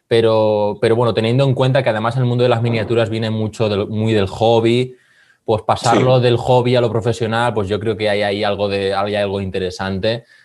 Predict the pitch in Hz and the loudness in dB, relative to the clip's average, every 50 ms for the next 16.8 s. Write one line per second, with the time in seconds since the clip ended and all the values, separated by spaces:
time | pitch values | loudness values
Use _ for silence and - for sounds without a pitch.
0 | _ _ - 107 101 - - 110 - - - 120 170 - - 135 147 139 165 147 | _ _ -4 -4 -4 -2 -4 -4 -2 0 0 0 0 0 0 0 0 0 0 0
1 | 147 147 151 143 147 147 147 143 135 131 147 151 165 175 185 - _ _ _ _ | 2 2 2 2 0 -2 -2 -2 -2 2 2 2 2 0 -2 -8 _ _ _ _
2 | _ _ _ - 123 117 110 - - 117 110 127 127 127 - 135 135 131 135 127 | _ _ _ -4 -2 -2 -2 0 0 0 0 0 0 0 0 -2 -2 0 0 0
3 | 123 117 - 131 131 127 - - 107 101 98 110 110 - 127 120 - - 123 117 | 0 0 0 0 0 0 -2 -4 -4 -4 -4 -4 -2 -2 -2 -2 -2 0 0 0
4 | 127 135 135 147 151 151 - - 123 120 120 135 139 151 151 - - _ _ _ | 2 2 0 0 -2 -4 -6 -2 0 0 2 2 2 0 -2 -4 -8 _ _ _
5 | _ _ _ _ _ _ _ - 113 110 110 104 104 107 101 98 98 104 113 120 | _ _ _ _ _ _ _ -2 0 0 0 0 0 0 -2 -2 0 0 2 2
6 | 123 123 117 107 113 117 120 120 123 117 - 101 110 110 117 113 - - 120 110 | 4 2 2 2 0 0 0 0 -2 -4 -4 -4 -2 0 0 0 0 -2 -2 0
7 | 120 113 107 117 113 110 113 110 110 110 98 107 110 110 107 107 107 104 104 104 | 0 -2 0 0 0 0 0 0 0 -2 -2 0 2 2 4 4 2 2 0 0
8 | 104 101 - 113 113 113 120 123 135 147 143 - 110 95 - 107 107 107 98 107 | -2 -2 0 0 0 0 0 0 0 0 -2 -4 -6 -10 -8 -8 -8 -4 -2 0
9 | 104 104 101 98 101 95 95 90 - 92 - 101 - - 104 98 95 92 90 113 | 0 0 2 0 0 -2 -2 -4 -6 -8 -8 -10 -10 -8 -6 -4 -4 -4 -2 0
10 | 117 131 151 165 - - - - _ _ _ - - - - 107 107 107 127 117 | 2 2 2 0 -2 -8 -16 -20 _ _ _ -18 -14 -10 -6 -4 -2 0 2 2
11 | 127 - - 127 127 131 135 131 127 127 131 143 156 147 - - - - - 113 | 2 2 2 2 4 4 4 4 4 4 4 4 2 0 -2 -8 -10 -4 -2 0
12 | 113 113 110 107 104 104 104 101 101 98 98 92 90 - _ _ _ _ _ _ | 2 2 2 0 0 -2 -2 -2 -2 -2 -4 -4 -6 -8 _ _ _ _ _ _
13 | - - _ _ _ _ _ _ _ _ _ _ - 113 113 113 113 120 135 131 | -20 -20 _ _ _ _ _ _ _ _ _ _ -6 -2 0 0 2 2 0 0
14 | 131 - 127 127 131 143 139 - 143 131 - 147 139 127 - 147 135 131 147 143 | -2 0 0 0 2 0 0 0 -2 -2 -2 -2 -2 0 0 0 0 0 -2 -4
15 | 147 147 151 151 139 - - 113 113 - - 139 131 131 127 117 127 - 135 123 | -2 -2 -2 -2 -2 -4 -4 -4 -4 -2 -2 0 2 2 2 0 0 -2 -2 -2
16 | - 131 123 - - 135 135 127 139 135 135 143 143 139 - | -2 -4 -4 -2 -2 -4 -2 0 0 0 0 -2 -6 -10 -16